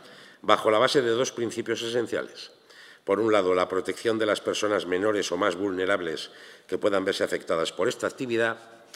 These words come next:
y, por otro, ofrecer seguridad jurídica a este sector empresarial que ampara unos dos mil puestos de trabajo directo en esta tierra y que produce importantes recursos impositivos a favor de esta comunidad. En este sentido,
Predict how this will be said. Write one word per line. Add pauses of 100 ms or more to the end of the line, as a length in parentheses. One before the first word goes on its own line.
(160)
y,
por
otro, (300)
ofrecer
seguridad
jurídica
a
este
sector
empresarial (400)
que
ampara (280)
unos
dos
mil
puestos
de
trabajo
directo
en
esta
tierra (460)
y
que
produce
importantes
recursos
impositivos (360)
a
favor
de
esta
comunidad. (960)
En
este
sentido,